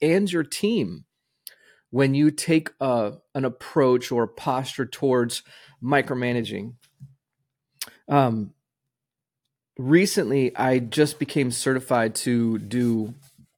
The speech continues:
disc training, like, process through a disc profile and issue those kind of, um,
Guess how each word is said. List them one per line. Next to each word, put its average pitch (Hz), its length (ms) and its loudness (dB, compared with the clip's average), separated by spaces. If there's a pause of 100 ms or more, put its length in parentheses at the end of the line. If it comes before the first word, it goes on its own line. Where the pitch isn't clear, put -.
(440)
disc 123 420 -4 (600)
training, 110 520 -4 (320)
like, 117 340 -8 (160)
process 123 480 -2
through 117 340 -4
a 113 60 -4
disc 120 400 -6
profile 110 640 -6 (540)
and 110 380 -8
issue 143 360 2
those 117 220 -2
kind 120 240 -6
of, 110 340 -6 (440)
um, 104 500 -6